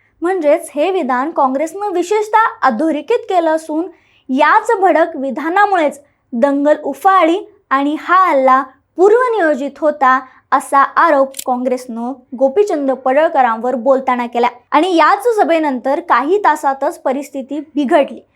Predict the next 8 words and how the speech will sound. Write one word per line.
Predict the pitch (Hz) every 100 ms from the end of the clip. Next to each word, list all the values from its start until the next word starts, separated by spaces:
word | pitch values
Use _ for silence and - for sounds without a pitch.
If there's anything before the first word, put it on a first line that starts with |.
| _ _
एका | 320 359
व्यक्तीनं | 381 370 370 392 403
सोशल | 440 392 359 392 392
मीडियावर | 381 349 339 320 330 415 - - _ _
या | 359 415
भाषणावर | 453 453 415 392 427
प्रतिक्रिया | 403 302 320 339 339
देत | 269 269